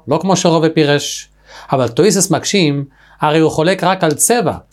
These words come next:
כי הוא סובר שזה לא נקרא שינוי, כי לא נשתנה גוף הצמר. אבל בתבואי ואורגוי, הוא מודה, אומר תוספות, לאו דווקא אומרו דובו אחד, לא כולם סוברים אותו דבר, אלא כלומר בשיטה אחת הן,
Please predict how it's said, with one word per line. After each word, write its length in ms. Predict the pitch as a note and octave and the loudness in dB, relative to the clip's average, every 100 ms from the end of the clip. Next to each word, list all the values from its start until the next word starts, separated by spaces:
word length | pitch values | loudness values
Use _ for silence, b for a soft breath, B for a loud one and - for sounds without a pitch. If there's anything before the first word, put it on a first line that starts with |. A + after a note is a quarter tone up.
| _ _ | _ _
כי 60 | B2+ | 0
הוא 340 | B2 B2 B2 | 2 4 2
סובר 500 | A#2 - C#3+ A3+ A3+ | 2 0 0 0 0
שזה 240 | G3+ D#3 C#3+ | -2 0 0
לא 100 | E3 | 2
נקרא 720 | E3+ - F#3 F3+ - E3+ F#3 | 0 0 0 0 0 0 0
שינוי, 440 | F#3 B3+ G3+ F#3+ F3+ | 0 2 2 2 2
כי 60 | |
לא 100 | E3+ | 0
נשתנה 420 | F#3 F#3 F#3+ G#3+ | 0 0 0 2
גוף 200 | E3+ F3+ | 0 0
הצמר. 400 | F#3 F#3 A#3 G#3 E3+ - _ _ _ D3+ | 0 0 0 0 -2 -8 _ _ _ -2
אבל 180 | C#3+ | 0
בתבואי 540 | C#3 C3+ - C3+ F3 F3 | 0 -2 0 2 4 4
ואורגוי, 640 | D#3 C#3+ D#3+ D#3+ F3+ G3+ B B B | 4 2 2 2 2 0 B B B
הוא 160 | D3+ D3 | 0 2
מודה, 300 | D3 C#3+ F#3+ - _ B B B - | 4 2 0 -4 _ B B B 0
אומר 240 | D#3+ F3 | 2 2
תוספות, 680 | E3+ F3 G3 - F3+ F3 E3+ | 2 0 0 0 2 0 2
לאו 180 | E3 G3+ A3 | 2 2 2
דווקא 320 | A3+ - F#3+ E3+ - | -2 0 -2 -2 -4
אומרו 440 | C#3 D#3+ F#3 E3 D#3 | 0 2 4 4 4
דובו 500 | A#2+ C#3+ C#3+ B2+ C3+ | 4 2 2 2 2
אחד, 260 | - A2+ | 2 2
לא 120 | B2 E3+ | 0 2
כולם 340 | A#3+ G3 F#3 | 2 4 2
סוברים 420 | F3+ D#3+ C#3 D#3 | 0 0 2 2
אותו 200 | C#3 D3 | 2 0
דבר, 360 | C#3 A#2 B2+ A#2 D#2+ b b b - | 0 2 0 -2 -6 b b b 0
אלא 140 | C3+ C#3+ | 0 2
כלומר 360 | D#3+ D#3+ A3+ A#3+ | 2 2 2 0
בשיטה 500 | G#3 G#3 A3 G#3+ C4+ | 0 -2 -2 0 0
אחת 320 | C4 C4 B3+ A#3+ | 0 0 0 0
הן, 180 | A3 | -2